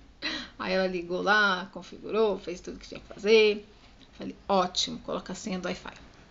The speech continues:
"Vai, vai, que eu quero assistir, que eu quero." <laughs> Gente, eu parecia uma viciada em Tarsila ao Colégio. Gente do céu. Aí eu, <laughs> aí eu falei,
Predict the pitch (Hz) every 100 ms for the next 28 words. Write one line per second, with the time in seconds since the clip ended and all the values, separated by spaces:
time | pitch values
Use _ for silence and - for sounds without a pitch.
0 | - - - _ - - - - - -
1 | - - _ _ - 196 294 269 285 269
2 | 262 240 - - 247 233 240 - - -
3 | - - - - - - - 220 262 233
4 | 208 208 202 208 233 214 214 220 - 285
5 | 220 180 196 226 254 240 233 214 190 196
6 | 254 269 180 170 - 185 214 220 208 -
7 | 196 180 185 - 185 - - - - -
8 | 202 214 226 220 214 208 - 269 - -
9 | 254 - - - - - 208 196 208